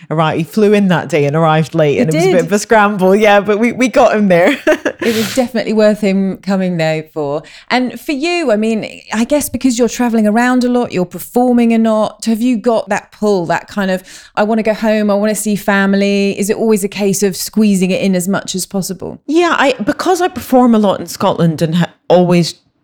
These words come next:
Speaker 1: travel to Scotland to perform, it's been never, I mean, I ended up going to Scotland all the time and, and being in my home a lot, and my parents come to the concerts and stuff like that. But obviously during this time has been a little bit different. You know,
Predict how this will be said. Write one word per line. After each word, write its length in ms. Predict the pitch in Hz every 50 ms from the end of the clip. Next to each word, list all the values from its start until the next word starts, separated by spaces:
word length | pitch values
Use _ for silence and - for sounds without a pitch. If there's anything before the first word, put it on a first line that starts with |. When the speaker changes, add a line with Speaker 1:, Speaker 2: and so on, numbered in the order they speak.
| _
Speaker 1:
travel 460 | - - - 202 190 180 160 165 156 151
to 200 | - - - 160
Scotland 440 | - - 170 120 - 135 151 143
to 120 | - - 202
perform, 560 | - 185 - - - 160 147 143 143 143 143 -
it's 240 | - 156 143 - -
been 640 | - - 175 165 165 160 160 160 160 156 156 143 - _ _ _ _ _
never, 560 | - 165 175 175 170 170 170 - 156 139 123 -
I 40 | -
mean, 140 | 170 165 143
I 220 | 120 139 135 117 - _ -
ended 260 | 147 156 151 135 135
up 240 | 147 120 - _ _ _ _ _ _ _ _ - - _ - - - -
going 180 | 165 156 151
to 60 | 135
Scotland 320 | - - 156 - - 143 143
all 100 | 139 131
the 100 | 123 139
time 300 | - 143 143 139 127 127
and, 160 | 127 123 117 - -
and 400 | 127 139 139 143 143 127 - - _ _ _ _ _ _
being 540 | - 196 185 180 165 156 147 147 135 113 - _ _ _ _ _ _ _
in 240 | - 175 170 170 156
my 140 | 147 139 151
home 420 | 147 143 143 135 127 - - 120 - -
a 60 | 147
lot, 400 | 147 135 127 127 - - - -
and 220 | 139 127 127 127 - _ - - _ -
my 80 | -
parents 340 | - 143 160 139 127 - -
come 220 | - - 131 123 127
to 160 | - - 131 117 - _
the 80 | -
concerts 560 | - - - - - 131 - 131 117 - -
and 100 | 131 123
stuff 220 | 120 - 123 120 -
like 160 | - - -
that. 240 | - 120 117 - -
But 260 | - 139 - - _ _ _ _ _ _ _ _ _
obviously 340 | - 160 143 147 143 - 147
during 300 | 139 - 151 143 135 139
this 240 | 156 226 285 - -
time 300 | - 180 123 123 131 139
has 120 | 143 135
been 140 | - 151 143
a 80 | 147
little 220 | 156 170 175 175 170
bit 240 | 147 151 - - -
different. 640 | 139 135 - - 151 151 160 170 - - - - -
You 120 | - 185 175
know, 320 | 160 147 143 143 143 139